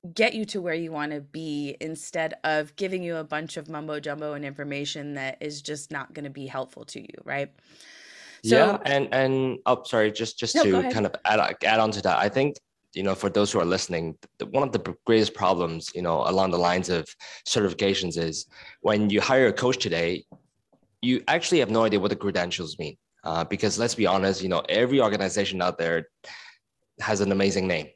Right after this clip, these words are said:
Speaker 2: It's
Speaker 1: <laughs>
Speaker 2: always something, something great academy. And,
Speaker 1: <laughs>
Speaker 2: and, and so,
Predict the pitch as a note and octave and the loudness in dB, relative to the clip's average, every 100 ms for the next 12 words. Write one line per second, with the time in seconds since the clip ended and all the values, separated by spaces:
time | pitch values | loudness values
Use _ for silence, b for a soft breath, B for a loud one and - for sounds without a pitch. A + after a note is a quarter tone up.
0 | _ D#2+ - F#2+ F#2+ F2+ F2+ - - G2 | _ -10 -2 2 4 4 2 0 0 0
1 | G#2 G2 - G2 F#2+ E2 F#2 F2+ F2 E2+ | 2 2 2 2 0 0 -2 0 -2 -2
2 | E2 D#2+ D2 - F2 F#2+ F#2 - F2+ B | -2 -2 -6 -2 2 2 0 -4 -6 B
3 | B - G#2+ - A#2 A2+ - A2+ A2+ A2 | B 0 0 2 2 2 4 6 6 4
4 | - | 2